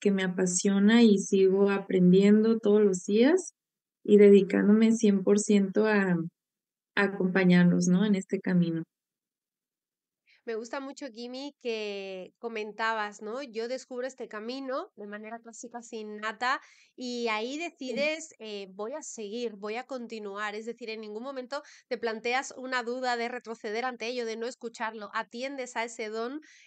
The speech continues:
Speaker 2: eh, que se te ha dado, ¿no? Y atiendes a desbloquear esa forma, ¿no? De darte a un camino de, de espiritualidad para poder ayudar también a otras personas. Eso me parece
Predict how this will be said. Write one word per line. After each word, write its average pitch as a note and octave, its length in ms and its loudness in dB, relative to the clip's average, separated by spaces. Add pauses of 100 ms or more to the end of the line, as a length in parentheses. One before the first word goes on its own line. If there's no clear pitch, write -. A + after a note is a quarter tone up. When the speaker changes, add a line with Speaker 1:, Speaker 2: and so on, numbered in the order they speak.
Speaker 2:
eh, G#3+ 420 -6
que G3+ 240 -8
se G3 180 -12
te G#3+ 140 -8
ha A3 140 -2
dado, A3+ 340 -2
¿no? A#3+ 180 -6
Y B3+ 120 -8
atiendes G#3 420 -10
a C4+ 80 -14
desbloquear A3 840 -6 (240)
esa A#3 200 -14
forma, A#3 460 -10
¿no? A3 120 -12
De A#3+ 120 -8
darte A3+ 300 -8
a A3 40 -8
un A3+ 80 -12
camino A#3 600 -8
de, G#3 340 -12
de G#3+ 80 -14
espiritualidad G#3+ 840 -10 (280)
para A3 200 -6
poder A3 240 -8
ayudar A3+ 320 -6
también G#3+ 400 -10
a G3+ 140 -6
otras G#3 280 -12
personas. F#3+ 600 -18
Eso G3+ 160 -16
me A3+ 80 -10
parece A3 420 -12